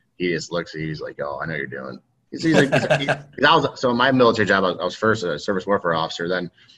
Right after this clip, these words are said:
Speaker 1: when I was a reserves at the Pentagon, I, I transitioned over to public affairs. So public affairs is very, what he does, you know, it's you're finding out what's going on, information in, information out,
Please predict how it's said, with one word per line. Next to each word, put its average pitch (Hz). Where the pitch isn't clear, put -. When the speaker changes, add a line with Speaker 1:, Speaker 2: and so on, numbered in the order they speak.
Speaker 1:
when 101
I -
was 151
a 90
reserves 90
at 85
the 80
Pentagon, 87
I, 73
I 80
transitioned 90
over 80
to 76
public 90
affairs. 85
So -
public 107
affairs 98
is 80
very, 90
what 80
he 147
does, 85
you 90
know, 85
it's -
you're 82
finding 90
out 87
what's 82
going 90
on, 90
information 87
in, 87
information 87
out, 87